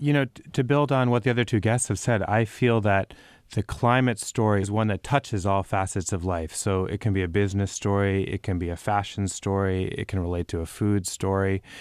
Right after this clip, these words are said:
And what we at Grist are really trying to do is connect, uh, the environment to all facets of life. And so that's one advantage I see of the climate story, and I,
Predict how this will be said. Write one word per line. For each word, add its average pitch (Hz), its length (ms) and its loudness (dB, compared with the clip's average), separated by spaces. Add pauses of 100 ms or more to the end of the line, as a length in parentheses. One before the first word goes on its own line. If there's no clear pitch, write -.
(420)
And 123 160 2
what 127 160 2
we 147 200 4
at 113 100 -2
Grist 135 340 2
are 110 60 0
really 110 260 2
trying 101 220 -2
to 92 100 -2
do 104 300 0
is 110 260 0
connect, 104 600 -2 (140)
uh, 95 280 0
the 98 160 0
environment 95 680 -2
to 139 200 0
all 95 200 0
facets 87 440 -4
of 90 120 -6
life. 87 340 -2 (460)
And 107 120 0
so 120 140 2
that's 117 300 0
one 113 260 2
advantage 101 480 0
I 90 60 0
see 107 240 0
of 95 100 0
the 92 80 -2
climate 95 320 -2
story, 95 400 0
and 92 140 0
I, 107 240 -2